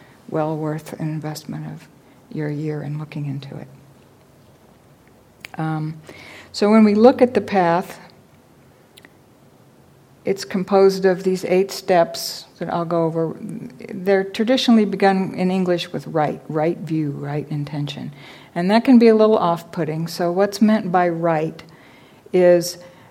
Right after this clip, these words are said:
it's a translation that maybe you want to hold it as wise or appropriate for the purposes that we're undertaking here. You know, it's not,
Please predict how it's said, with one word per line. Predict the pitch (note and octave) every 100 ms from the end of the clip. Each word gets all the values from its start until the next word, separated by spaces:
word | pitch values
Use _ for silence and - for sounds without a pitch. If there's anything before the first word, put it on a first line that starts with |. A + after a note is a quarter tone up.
| - -
it's | -
a | G3+
translation | A#3+ A#3+ A#3 A3 G#3+ G#3+ G#3
that | G3 - -
maybe | G#3+ A3 A3+
you | A3+
want | G#3 G3+
to | G3
hold | G#3 G3
it | F#3
as | F3+ E3
wise | F3 F3+ F#3 F#3+ F3+
or | - E3 -
appropriate | E3 - F3 F3 G3+ G#3 A#3 -
for | F#3+
the | F3+
purposes | F3 G3 F#3 G3+ G3+ G#3 G#3
that | G3 G3
we're | F#3+ F#3 F#3 -
undertaking | F#3 F#3 F#3 G3+ F#3+ - F#3+
here. | F#3+ F#3+ G3 G3 - _ _ _ G#3
You |
know, | F3+ F3+ F#3+ -
it's | F3 F3 -
not, | E3+ E3+ -